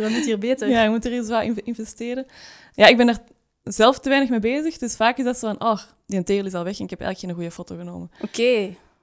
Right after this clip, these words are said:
Speaker 1: Ja, dan moet je inderdaad wel op
Speaker 2: Ja.
Speaker 1: tijd, eh, voor behoeden dat je inderdaad
Speaker 2: Ja,
Speaker 1: je
Speaker 2: ja.
Speaker 1: project niet laat gaan voordat je
Speaker 2: Dat is.
Speaker 1: Ja.
Speaker 2: En vaak zit mijn opdracht dan ook op verplaatsing pas ingewerkt wanneer ik er zelf ook al niet meer ben. Omdat ik tegels ze-, zelf niet plaats.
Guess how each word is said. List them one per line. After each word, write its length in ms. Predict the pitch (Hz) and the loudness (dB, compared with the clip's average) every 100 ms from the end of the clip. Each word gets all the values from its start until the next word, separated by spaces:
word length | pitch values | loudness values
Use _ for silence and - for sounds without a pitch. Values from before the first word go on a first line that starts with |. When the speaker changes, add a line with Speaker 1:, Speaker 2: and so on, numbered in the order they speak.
| _ - | _ -4
Speaker 1:
Ja, 220 | 214 214 | 0 0
dan 80 | 196 | -2
moet 160 | 196 | -6
je 60 | 196 | -8
inderdaad 380 | 190 196 202 - | -8 -6 -6 -6
wel 220 | 208 202 196 - - | -6 -6 -10 -12 -2
op 80 | 190 | 0
Speaker 2:
Ja. 120 | 185 | 2
Speaker 1:
tijd, 320 | 214 220 - | 2 0 -2
eh, 540 | 220 208 208 190 196 185 190 202 | -2 -2 0 -2 -4 -6 -10 -8
voor 140 | 208 | -8
behoeden 320 | 202 208 247 | -8 -6 -4
dat 160 | 214 202 | -4 -6
je 80 | 196 | -4
inderdaad 300 | 220 214 202 | 2 4 4
Speaker 2:
Ja, 40 | 196 | 0
Speaker 1:
je 40 | |
Speaker 2:
ja. 40 | 208 | -4
Speaker 1:
project 240 | 208 220 | -6 -4
niet 120 | 226 | -4
laat 200 | 226 208 | -6 -8
gaan 260 | - 208 220 | -6 -6 -6
voordat 480 | 226 220 220 220 - | -8 -8 -8 -10 -12
je 160 | 202 214 | -6 0
Speaker 2:
Dat 160 | 214 | 0
is. 300 | 214 208 - 226 | 0 -6 -8 -2
Speaker 1:
Ja. 120 | 214 | 0
Speaker 2:
En 100 | 214 | 2
vaak 200 | 214 220 | 0 -2
zit 220 | - 208 | -6 -6
mijn 200 | 214 196 | -4 -4
opdracht 320 | 220 214 208 | -4 -4 -6
dan 100 | 208 | -8
ook 200 | 214 - - | -12 -14 -14
op 160 | 208 | -12
verplaatsing 760 | 202 202 190 202 208 220 208 - _ _ _ _ _ _ - | -12 -12 -8 -8 -8 -8 -8 -8 _ _ _ _ _ _ -4
pas 200 | 202 190 | -4 -2
ingewerkt 460 | 220 226 226 202 | -2 0 -2 -4
wanneer 240 | 202 196 190 | -6 -6 -6
ik 100 | 190 | -8
er 80 | 190 | -10
zelf 200 | 190 196 | -8 -8
ook 120 | 196 | -8
al 100 | 190 | -8
niet 100 | 180 | -8
meer 120 | 175 | -10
ben. 240 | 185 208 208 | -10 -10 -4
Omdat 220 | 202 196 | -2 -2
ik 60 | - | -4
tegels 300 | 208 202 - | -8 -8 -8
ze-, 180 | 208 - | -10 -12
zelf 300 | 202 196 196 | -8 -6 -6
niet 160 | 190 | -10
plaats. 440 | - 190 220 - | -8 -10 -10 -16